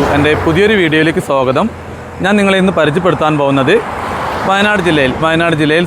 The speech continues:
സുൽത്താൻ ബത്തേരി മൈസൂർ എൻ എച്ചിലായി സ്ഥിതി ചെയ്യുന്ന ഒരു പത്തേമുക്കാൽ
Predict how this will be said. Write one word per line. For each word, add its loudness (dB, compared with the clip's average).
സുൽത്താൻ 0
ബത്തേരി 2
മൈസൂർ 2
എൻ 2
എച്ചിലായി 0
സ്ഥിതി 0
ചെയ്യുന്ന 2
ഒരു 2
പത്തേമുക്കാൽ 2